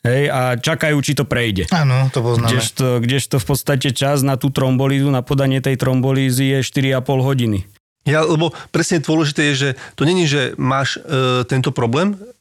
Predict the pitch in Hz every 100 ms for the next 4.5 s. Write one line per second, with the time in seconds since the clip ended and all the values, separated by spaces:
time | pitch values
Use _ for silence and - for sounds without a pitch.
0 | _ _ - 110 120 120 120 143 127 127
1 | 143 - 127 127 143 113 117 117 123 95
2 | - - - 131 170 147 143 143 135 135
3 | 131 151 139 110 107 113 123 139 143 135
4 | 131 165 147 117